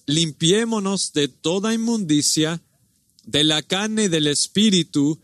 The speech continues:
perfeccionando la santidad en el temor de Dios". Estamos volviendo otra vez al Levítico.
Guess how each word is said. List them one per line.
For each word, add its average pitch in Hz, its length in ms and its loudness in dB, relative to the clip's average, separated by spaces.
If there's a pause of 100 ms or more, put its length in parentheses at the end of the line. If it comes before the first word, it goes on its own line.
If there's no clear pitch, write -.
(100)
perfeccionando 165 640 0
la 185 160 0
santidad 170 500 0
en 185 120 0
el 151 100 -4
temor 147 380 -2
de 165 100 2
Dios". 147 640 -6 (1300)
Estamos 165 360 -4
volviendo 175 320 0
otra 180 200 -2
vez 180 180 0
al 185 100 0
Levítico. 170 560 -4